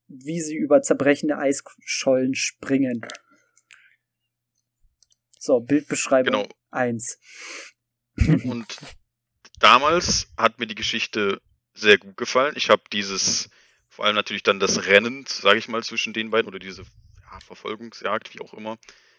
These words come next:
Speaker 2: hat mir, ähm, die hab ich sehr gut gefunden. Aber wenn ich das halt aus heutiger Sicht betrachte, finde ich, dass leider aus diesen Geschichten, die wir jetzt ausgewählt haben, eher eine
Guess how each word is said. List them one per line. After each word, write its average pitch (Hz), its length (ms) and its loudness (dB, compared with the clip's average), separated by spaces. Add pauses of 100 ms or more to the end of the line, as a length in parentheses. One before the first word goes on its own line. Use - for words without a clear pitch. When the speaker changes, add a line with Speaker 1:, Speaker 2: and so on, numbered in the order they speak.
(240)
Speaker 2:
hat - 260 0
mir, 107 320 -4
ähm, 98 300 -6 (320)
die 104 60 4
hab 98 100 4
ich - 240 -8 (100)
sehr 101 260 4
gut 107 180 -8
gefunden. 110 360 -10
Aber 104 240 4
wenn 110 120 4
ich 107 80 -6
das 101 180 0
halt 104 140 6
aus 104 200 -8
heutiger 113 360 0
Sicht 104 260 -8
betrachte, 101 540 2
finde 113 340 2
ich, - 300 0 (480)
dass - 260 4
leider 127 600 8
aus 107 200 -6
diesen 104 280 -4
Geschichten, - 320 -6
die 95 80 -8
wir 95 80 4
jetzt - 120 0
ausgewählt 107 540 -6
haben, 101 200 -4
eher 113 380 2
eine 101 320 2